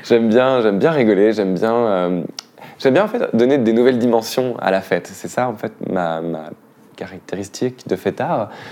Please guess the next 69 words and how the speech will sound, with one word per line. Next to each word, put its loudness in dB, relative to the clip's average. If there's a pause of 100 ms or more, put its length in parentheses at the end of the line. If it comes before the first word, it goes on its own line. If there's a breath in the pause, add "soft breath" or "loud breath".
(120)
c'est 0
que 0
voilà, 2
s'il -4
y 4
a 4
le 0
con 0
de 2
service 0
qui -6
va 2
se -8
foutre -10
à -4
poil -2
sur -6
le 2
bar 2
et -4
qui -6
va 2
dire : « 2
Ok, 2
maintenant 0
on 0
fait -2
que 0
des 4
cocktails », 2 (280 loud breath)
eh 0
ben 4
c'est -2
moi. 0 (400 loud breath)
<laughs> -2
Après, -2
si -4
d'un 4
seul -2
coup -4
on 2
lance 0
un -4
concours 2
de 4
danse, 0
euh, 2
je 2
fais, 2
c'est -4
parti 0
pour, 2
euh, 2 (260 loud breath)
ce -4
moment 2
de 0
danse 2
que -12
personne -2
va 0
vouloir 2
et 0
en -2
fait -6
une -8
fois -2
qu'on -4
est 0
dedans, 0